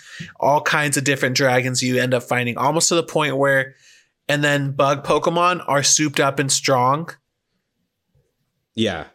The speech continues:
Speaker 2: yeah, maybe, maybe
Speaker 1: And we, and we
Speaker 2: this
Speaker 1: make
Speaker 2: game,
Speaker 1: bug types. Hmm?
Speaker 2: this Pokemon game is gonna be the first Pokemon game that, I don't know if it's the first, but dragon and bug type is prevalent,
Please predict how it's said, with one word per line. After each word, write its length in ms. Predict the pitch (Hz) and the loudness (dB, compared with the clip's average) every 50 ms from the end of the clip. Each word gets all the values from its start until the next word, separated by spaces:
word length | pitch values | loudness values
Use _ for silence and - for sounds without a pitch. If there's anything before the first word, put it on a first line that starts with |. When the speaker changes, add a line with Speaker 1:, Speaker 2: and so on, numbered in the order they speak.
| _ _ - | _ _ -8
Speaker 2:
yeah, 260 | 98 101 110 95 87 | -4 -4 -2 -2 -2
maybe, 540 | 92 104 113 117 127 131 127 120 120 113 101 | -2 -2 0 0 0 0 0 0 0 0 0
maybe 160 | 117 117 117 | 0 2 2
Speaker 1:
And 380 | 143 147 147 117 113 120 - 143 | 4 2 2 2 0 0 -2 0
we, 480 | 160 160 156 151 147 147 - - - - 107 - | 0 0 2 2 0 0 -2 -4 -8 -10 -4 0
and 80 | 135 | 2
we 20 | 147 | 2
Speaker 2:
this 120 | 156 147 | 2 2
Speaker 1:
make 140 | 156 156 139 | 2 2 2
Speaker 2:
game, 120 | 135 139 147 | 4 4 4
Speaker 1:
bug 220 | 147 135 - - | 4 4 4 0
types. 640 | - 180 160 170 180 - - - - - - - - _ _ _ _ _ _ _ _ _ | 0 0 0 0 0 0 0 0 0 0 0 -2 -6 _ _ _ _ _ _ _ _ _
Hmm? 160 | - 160 180 - | -6 -4 -4 -4
Speaker 2:
this 260 | 98 110 139 160 156 | 0 0 0 0 0
Pokemon 440 | 156 - 165 147 156 151 147 147 135 | 0 0 0 0 2 0 0 0 0
game 220 | 139 143 143 143 135 | 0 0 0 0 0
is 140 | 117 - | -2 -2
gonna 140 | - 127 110 | 0 0 0
be 80 | 101 104 | 0 0
the 80 | 95 92 | 0 -2
first 320 | - - 120 120 120 120 | 0 0 0 0 0 0
Pokemon 440 | - 113 107 95 117 113 113 117 113 | 0 0 0 2 0 0 0 0 0
game 420 | 120 123 123 127 127 139 139 131 - | 0 0 0 0 0 -2 -4 -8 -6
that, 400 | 101 98 95 98 - - - _ _ _ _ _ _ _ _ - | -4 -2 -2 -2 -4 -8 -14 _ _ _ _ _ _ _ _ -8
I 80 | 98 110 | -4 -2
don't 100 | 113 107 | -2 0
know 60 | 98 | -2
if 80 | 90 - | -2 -4
it's 120 | - - | -6 -12
the 80 | - 95 | -10 -6
first, 260 | - 98 90 78 - | -4 -4 -4 -2 -4
but 140 | 104 95 - _ _ _ _ _ _ _ - | -6 -8 -8 _ _ _ _ _ _ _ -6
dragon 420 | - 139 143 135 131 123 131 117 | -2 0 0 0 0 0 0 0
and 120 | 107 98 | 0 0
bug 240 | 87 104 107 113 110 | 0 -2 -2 -2 -4
type 380 | - - 123 127 139 127 - - _ _ _ _ - | -4 -6 -4 -4 -4 -4 -8 -20 _ _ _ _ -8
is 260 | - 92 92 85 - _ _ _ | -6 -4 -4 -4 -8 _ _ _
prevalent, 600 | - - - 131 127 110 95 87 85 76 - | -12 -4 -2 0 0 0 -2 -4 -4 -6 -8